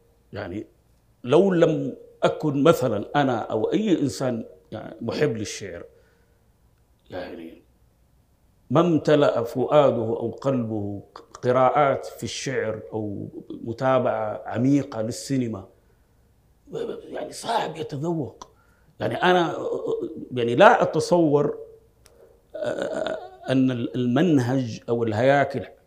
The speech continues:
فلنعد مرة أخرى، يعني، لا أتصور أن البلاغة وحدها دون معرفة حقيقية بالشعر،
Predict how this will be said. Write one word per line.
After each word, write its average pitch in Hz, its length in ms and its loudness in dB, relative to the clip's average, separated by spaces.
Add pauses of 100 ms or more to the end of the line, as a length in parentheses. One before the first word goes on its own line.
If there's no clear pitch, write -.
(100)
فلنعد 123 680 0
مرة 131 320 4
أخرى، 117 400 -2 (360)
يعني، 117 140 2
لا 160 240 8
أتصور 147 760 4
أن 131 160 2
البلاغة 139 640 6
وحدها 139 640 0 (440)
دون 160 400 4
معرفة 156 500 2
حقيقية 123 800 -2
بالشعر، 135 720 -4